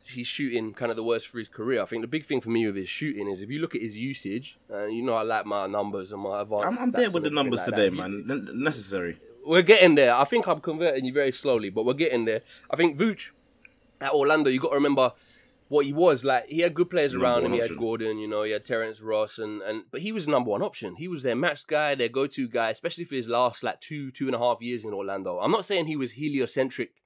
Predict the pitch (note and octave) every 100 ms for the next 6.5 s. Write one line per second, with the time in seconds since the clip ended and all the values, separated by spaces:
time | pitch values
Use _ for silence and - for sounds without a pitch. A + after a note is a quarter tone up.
0 | _ _ _ - C3+ B2+ A#2 A2 A#2 A2+
1 | B2 B2 A#2 A2+ G#2 A2 A2+ A2 G#2+ A2
2 | - B2+ A#2+ - - A2 G#2 G#2+ G2 B2+
3 | B2 - A2+ A#2+ G#2+ G2 F#2 G2 G2+ G2+
4 | G2 G2 F2+ F2+ - - - _ F#2+ F2+
5 | F#2+ F2+ B2+ C#3 C3 A#2 G#2 C#3 F3 -
6 | A#2+ A2 F#2+ F#2